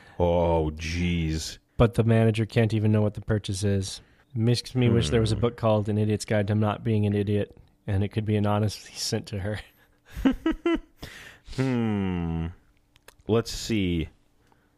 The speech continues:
Speaker 1: What could you do with that? You could almost do, you could almost do two things.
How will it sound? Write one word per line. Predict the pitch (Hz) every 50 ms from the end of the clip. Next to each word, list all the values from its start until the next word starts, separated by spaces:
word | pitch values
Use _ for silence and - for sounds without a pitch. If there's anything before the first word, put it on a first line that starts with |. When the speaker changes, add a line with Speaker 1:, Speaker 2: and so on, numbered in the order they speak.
| _ _
Speaker 1:
What | - 120 -
could | - 120 107 107
you | 101 92
do | 87 - 92 87
with | 87 82 - -
that? | 80 73 71 71 - -
You | - 101 98
could | - 123 -
almost | - 101 113 120 123 120 110 98 90 87 80
do, | 80 98 95 92 92 90 87 85 85 - - _ _ _ _
you | 101 107
could | - 123 120 - -
almost | 110 120 127 131 123 107
do | 110 101
two | 95 - - - 113 123
things. | 123 - - 76 71 69 67 73 82 - -